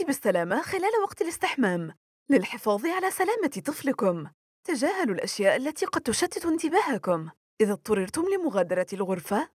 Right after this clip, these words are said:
اصطحبوا طفلكم معكم. تأكدوا من أن يكون مستوى الماء منخفضا. أفرغوا الماء بالكامل فور انتهاء وقت الاستحمام،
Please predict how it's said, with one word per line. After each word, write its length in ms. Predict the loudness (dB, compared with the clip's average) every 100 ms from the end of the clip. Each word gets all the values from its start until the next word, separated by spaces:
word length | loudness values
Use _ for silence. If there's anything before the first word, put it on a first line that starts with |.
| -4
اصطحبوا 500 | -2 0 0 2 2
طفلكم 460 | 0 -2 -2 0 0
معكم. 500 | 0 0 0 -4 -4 -10 _ _
تأكدوا 420 | -2 0 2 2 2 0
من 60 |
أن 120 | 0 0
يكون 420 | 0 -2 0 0
مستوى 360 | 0 -2 0
الماء 300 | 2 2 2
منخفضا. 680 | -2 -2 -4 2 4 4 0 -10 _ -6
أفرغوا 380 | -4 -2 -2 -2
الماء 320 | 0 -2 -2
بالكامل 640 | -2 -2 -2 0 0 -2 -4
فور 280 | -4 -2 0
انتهاء 460 | -2 -4 -2 0 0
وقت 240 | -4 -2
الاستحمام، 760 | -2 -2 -4 2 2 2 -2